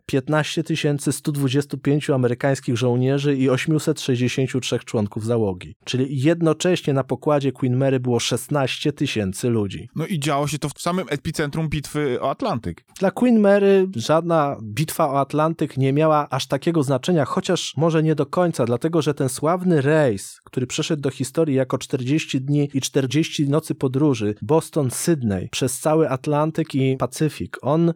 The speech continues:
Speaker 1: był rzeczywiście niebezpieczny, bo w lutym czterdziestego drugiego roku uboty szalały u wybrzeży amerykańskich i właśnie między to morze rekinów, z tych stalowych rekinów Denica, weszła Queen Mary. Przez Karaiby do Rio de Janeiro.
Speaker 2: No przy takim nasyceniu ubotów, jakie w ówczesnym czasie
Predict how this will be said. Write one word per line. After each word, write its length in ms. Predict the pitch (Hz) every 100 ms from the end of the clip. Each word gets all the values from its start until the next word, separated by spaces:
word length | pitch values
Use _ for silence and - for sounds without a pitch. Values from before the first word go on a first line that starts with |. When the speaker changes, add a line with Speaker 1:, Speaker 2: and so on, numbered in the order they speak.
| -
Speaker 1:
był 240 | 117 160
rzeczywiście 560 | 147 147 143 151 - 151
niebezpieczny, 720 | 143 135 - 147 139 - 110
bo 280 | 107 123 120 -
w 60 |
lutym 340 | 135 190 - 131
czterdziestego 600 | - 120 120 - 156 139
drugiego 400 | 131 135 131 123
roku 260 | 135 147 -
uboty 420 | 139 147 156 139
szalały 580 | - 135 143 151 135 131
u 80 | 139
wybrzeży 840 | 131 123 113 147 147 131 127 127 143
amerykańskich 840 | 131 123 120 143 131 104 - 113
i 60 | 139
właśnie 400 | 151 165 170 151
między 300 | 165 156 151
to 140 | 139
morze 380 | 143 160 175 156
rekinów, 720 | 147 143 - 160 120 98 - -
z 60 |
tych 200 | - 127
stalowych 560 | - - 135 165 127 -
rekinów 440 | 113 - 117 107
Denica, 580 | 104 113 131 127 - 113 110
weszła 500 | 104 156 151 147 135
Queen 260 | - 131
Mary. 460 | 127 113 101 90 110
Przez 240 | - 160 -
Karaiby 720 | 160 156 156 170 156 160 151
do 180 | 127 151
Rio 200 | 156 156
de 100 | 147
Janeiro. 680 | 151 156 160 156 147 143 143
Speaker 2:
No 260 | 110 135 143
przy 160 | -
takim 280 | 160 160 160
nasyceniu 640 | 143 - 139 147 143 143 135
ubotów, 420 | 123 127 135 131
jakie 200 | 135 120
w 60 | 117
ówczesnym 480 | 131 - 143 120 131
czasie 440 | 131 123 131 120